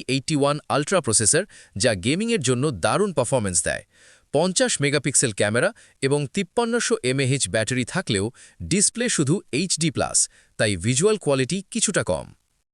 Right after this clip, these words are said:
Realme সি সেভেন্টি ওয়ান হল ব্যাটারি কিং। ছ হাজার তিনশো এমএএইচ ব্যাটারি আর পঁয়তাল্লিশ ওয়াট ফাস্ট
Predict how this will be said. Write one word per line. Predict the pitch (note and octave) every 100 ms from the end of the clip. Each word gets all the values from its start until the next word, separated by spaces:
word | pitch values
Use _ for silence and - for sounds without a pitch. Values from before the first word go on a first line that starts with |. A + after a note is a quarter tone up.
| _ G#2
Realme | G2 F3+ A#3+ A#3 B3+ -
সি | F#3+ A3 -
সেভেন্টি | C3+ C#3+ C#3 G2+
ওয়ান | B2 G3 B2
হল | A#2 D#3+ F2
ব্যাটারি | G#2+ D#3 D3+ A2+ F#2
কিং। | C#2+ G1+ _ - - _ -
ছ | D#3+ D#3+
হাজার | F#3 A3+ -
তিনশো | D3+ F#3+ - G#3 A#2+
এমএএইচ | C3 B2+ B2 F2
ব্যাটারি | G2+ G2+ C3 A3 - - A2
আর | A2 -
পঁয়তাল্লিশ | C#3+ D#3 A3+ A#3 -
ওয়াট | G2 C#3+ -
ফাস্ট | C#3+ D#3+